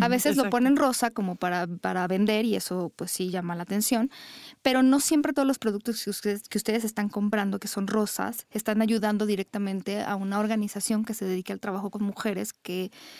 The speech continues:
Speaker 2: eh, tienen cáncer. Eh, esto es súper importante y a veces no está muy claro si es que lo van a donar, cuánto van a donar, a quién lo van a donar, cómo es que va a llegar este dinero. Yo sé que, mm,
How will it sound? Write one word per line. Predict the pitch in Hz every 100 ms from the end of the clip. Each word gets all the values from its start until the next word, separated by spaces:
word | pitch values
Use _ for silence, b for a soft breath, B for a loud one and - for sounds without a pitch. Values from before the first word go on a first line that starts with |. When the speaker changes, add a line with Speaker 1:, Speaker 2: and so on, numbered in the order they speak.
| B B B B
Speaker 2:
eh, | 208 196 190
tienen | 208 202
cáncer. | 208 233 202 - 147 -
Eh, | 175 151
esto | 196 240
es | 226
súper | 254 220
importante | 240 214 208 240 208 196 -
y | 247 269 285 302 - -
a | 220
veces | 240 - 254 269 -
no | 220 220 240
está | -
muy | 240 247
claro | 285 269 226 220 349
si | - 202
es | 208
que | 226
lo | 202
van | 202
a | 208
donar, | 220 220 214 285 B B B B B
cuánto | - 247 240 247
van | 240 220
a |
donar, | 214 208 226 226 226
a | 202
quién | - 240 233
lo | 220
van | 208
a | 202
donar, | 196 196 202 202 208 - -
cómo | 240 240 233
es | 233
que | -
va | 202
a |
llegar | 196 190
este | 196 -
dinero. | 190 190 208 240 -
Yo | 254
sé | 320 320
que, | 330 330 -
mm, | 196